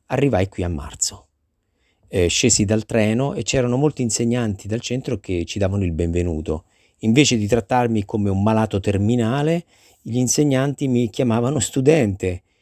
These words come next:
Quando uno degli insegnanti mi disse che io ero l'ospite di Pan Ming e benvenuto,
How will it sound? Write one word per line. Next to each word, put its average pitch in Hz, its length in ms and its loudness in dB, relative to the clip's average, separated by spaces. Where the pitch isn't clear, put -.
Quando 123 300 0
uno 139 140 4
degli 117 180 2
insegnanti 120 600 0
mi 101 140 2
disse 101 540 0
che - 140 -2
io 107 680 4
ero 101 600 2
l'ospite 98 600 0
di 95 120 -6
Pan 110 240 -2
Ming 110 400 0
e 110 340 0
benvenuto, 110 920 2